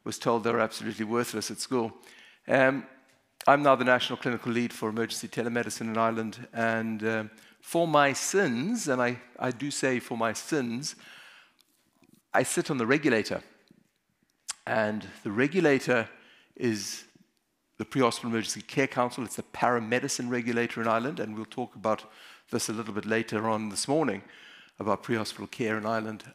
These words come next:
Um, but as somebody who sits on the regulator, I get to see where medicine goes wrong. And I get to see where people come before fitness to practice, for example,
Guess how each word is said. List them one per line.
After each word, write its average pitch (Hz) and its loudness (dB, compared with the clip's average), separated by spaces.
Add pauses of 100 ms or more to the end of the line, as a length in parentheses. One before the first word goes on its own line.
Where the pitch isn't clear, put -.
(120)
Um, 123 -6 (2250)
but 151 2
as 180 6
somebody 202 2
who 165 2
sits 170 -2
on 156 -6
the 135 0
regulator, 139 2
I 139 4
get 135 -2
to - -10
see 120 -4 (840)
where 123 2
medicine 113 -2
goes 104 -2
wrong. 104 -2 (1500)
And 113 -2
I 127 8
get 127 -2
to - -8
see 123 0
where 113 0
people 113 -4
come 117 -4
before 113 -6
fitness 120 -6
to - -16
practice, - 0
for - -8
example, 101 -4